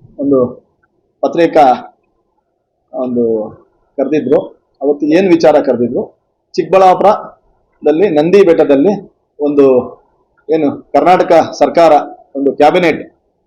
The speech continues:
ಒಂದು ಸಭೆ ಕರೆದಿತ್ತು. ಅದರಲ್ಲಿ ನಮ್ಮ ಜಿಲ್ಲೆ ಭಾಗಕ್ಕೆ ಮೂರು ಜಿಲ್ಲೆಗಳಿಗೆ ಹೆಚ್ಚು ಅನುದಾನ ಕೇಳಲಿಕ್ಕೋಸ್ಕರ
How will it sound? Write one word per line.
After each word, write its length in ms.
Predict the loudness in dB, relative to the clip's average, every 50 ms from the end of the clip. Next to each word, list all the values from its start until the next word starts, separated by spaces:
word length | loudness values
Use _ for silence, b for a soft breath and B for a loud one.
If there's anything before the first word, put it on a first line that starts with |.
| _ _ _ _ _ _ _ _ _ _ _ -8
ಒಂದು 200 | -6 -4 -2 -2 0 0 0 -2 -2 -4 -6 -8 _ _ _ _ _
ಸಭೆ 320 | -4 -2 0 2 2 2
ಕರೆದಿತ್ತು. 680 | 2 0 0 0 -2 0 0 0 0 0 -4 -10 -4 -2 0
ಅದರಲ್ಲಿ 360 | 2 2 2 4 4 2 2
ನಮ್ಮ 220 | 2 0 0 0
ಜಿಲ್ಲೆ 360 | 0 0 0 0 2 2 2 4
ಭಾಗಕ್ಕೆ 400 | 2 2 0 0 -2 -2 -4 -4 -4 -8 -16 -8 0 2
ಮೂರು 140 | 4 4 4
ಜಿಲ್ಲೆಗಳಿಗೆ 560 | 4 2 2 2 2 2 2 2 2 2 2 0 -2 -8 -14 -20 _ _ _ _ -4
ಹೆಚ್ಚು 220 | -2 0 2 2
ಅನುದಾನ 400 | 2 2 2 2 2 2 2 0 -2 -4 -6 -12 -20 _ _ _ _ _ _ _ _ _ _ _ _ _ _ _ _ _ _ _ _ _ _ _ _ _ _ _ _ _ _ _ _ _ _ _ _ _ _ _ _ 0
ಕೇಳಲಿಕ್ಕೋಸ್ಕರ 600 | 0 2 2 2 2 2 0 0 2 2 2